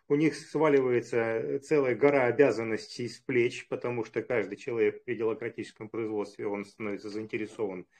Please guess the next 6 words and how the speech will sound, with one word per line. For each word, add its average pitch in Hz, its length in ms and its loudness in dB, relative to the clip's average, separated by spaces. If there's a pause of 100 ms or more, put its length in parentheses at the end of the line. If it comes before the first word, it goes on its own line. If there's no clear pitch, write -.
(500)
производить 110 720 0
и 104 280 -6
не 101 160 -8
из-под - 320 -10
палки 131 320 -8
производить. 151 580 -6